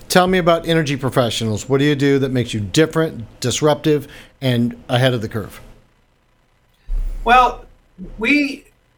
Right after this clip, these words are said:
Speaker 2: focus on one thing: commercial businesses, government, government locations. We help them save millions and millions of dollars on their energy spend every year. I've been doing this for twenty-one years.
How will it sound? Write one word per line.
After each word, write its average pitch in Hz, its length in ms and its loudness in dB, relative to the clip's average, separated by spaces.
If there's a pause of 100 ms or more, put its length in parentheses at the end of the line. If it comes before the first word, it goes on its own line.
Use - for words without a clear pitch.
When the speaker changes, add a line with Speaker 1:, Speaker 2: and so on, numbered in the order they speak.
(220)
Speaker 2:
focus 247 420 2
on 214 100 4
one 196 200 4
thing: 165 180 -2
commercial 233 800 -2 (220)
businesses, 196 800 -2 (440)
government, 208 500 0
government 202 360 0
locations. 190 600 -2
We 202 160 -6
help 208 520 0
them 180 280 0
save 180 360 -4 (220)
millions 196 580 0
and 170 100 -4
millions 180 300 0
of 160 100 -4
dollars 160 380 4
on 165 240 -2
their 156 120 -2
energy 185 280 0
spend 151 360 -2
every 143 200 0
year. 180 400 0 (760)
I've 175 140 0
been 185 100 -4
doing 208 220 6
this 190 120 0
for 175 160 -8
twenty-one 185 560 0
years. 170 560 0